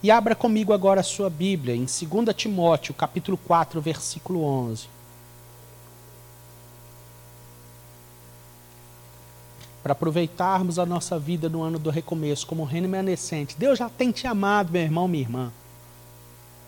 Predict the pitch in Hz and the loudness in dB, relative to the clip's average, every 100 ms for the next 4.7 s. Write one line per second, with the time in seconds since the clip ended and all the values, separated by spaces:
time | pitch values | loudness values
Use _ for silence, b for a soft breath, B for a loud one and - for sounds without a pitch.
0 | - - 240 220 269 240 262 180 185 294 | -20 -4 -2 0 0 2 2 4 8 8
1 | 277 196 170 135 147 135 - - - - | 8 4 0 0 -4 -4 -10 -14 -18 -20
2 | B B - 190 269 - 269 226 226 226 | B B 2 4 4 2 2 2 2 2
3 | 220 - - 220 220 202 175 - 185 165 | 0 -4 2 6 6 4 0 -4 -4 -2
4 | 170 - - 202 214 190 | -4 -4 0 2 4 2